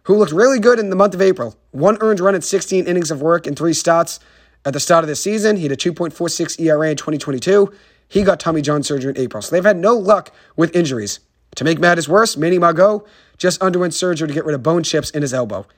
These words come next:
He's gonna be out for a while as well. And then you can look at their record over the last thirty games. They're fifteen and fifteen over the last thirty games since the All-Star break. They've been average in the last thirty games played. And if you look at their fall off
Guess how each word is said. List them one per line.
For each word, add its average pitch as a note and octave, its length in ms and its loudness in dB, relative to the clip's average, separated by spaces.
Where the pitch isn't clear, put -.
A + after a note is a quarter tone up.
He's F3 200 0
gonna E3 120 0
be D3 120 2
out C#3 120 -2
for C#3+ 100 -6
a C3+ 40 -2
while C3 280 -4
as A2+ 120 -12
well. G2 180 -8
And F3 100 0
then A#3 80 4
you B3+ 80 2
can G#3+ 140 0
look A3+ 160 2
at F3+ 60 -4
their F#3 260 2
record F3 340 0
over D#3 100 -2
the D#3 60 -2
last D#3 180 2
thirty D3+ 220 -2
games. A#2 180 -6
They're B2+ 120 -6
fifteen G#3 420 0
and E3 80 -4
fifteen D3+ 520 -2
over E3 160 0
the E3 60 2
last D#3+ 180 2
thirty E3+ 220 2
games D3+ 320 -2
since D3 160 -4
the C#3+ 80 -2
All-Star B2 300 -2
break. G#2 260 -10
They've F3 120 2
been E3+ 220 0
average E3+ 480 2
in D3 80 -2
the D3+ 80 2
last D3 220 2
thirty C#3+ 180 0
games C3+ 220 -6
played. A2 260 -10
And E3 100 0
if D#3+ 60 -4
you F3 80 -2
look B3 160 2
at A#3+ 160 4
their G3 120 6
fall E3+ 340 2
off A3 280 0